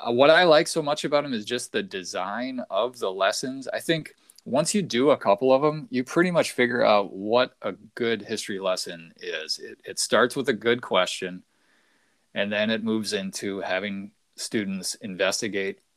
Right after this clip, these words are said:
a variety of sources that can be used to answer that big, uh, open-ended, compelling question.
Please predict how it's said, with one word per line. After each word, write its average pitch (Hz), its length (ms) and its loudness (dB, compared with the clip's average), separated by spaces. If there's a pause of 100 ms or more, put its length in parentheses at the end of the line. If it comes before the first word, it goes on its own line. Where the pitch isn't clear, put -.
(480)
a - 140 -2
variety 95 680 0
of 87 320 -8
sources 120 1000 0 (1000)
that 104 440 0
can 107 380 -4
be 104 100 -2
used 95 520 -8
to 87 500 -8
answer 92 560 -8 (760)
that 101 340 -2
big, 107 480 0 (800)
uh, 85 400 -8
open-ended, 104 500 -4
compelling 101 840 -6 (120)
question. - 720 -2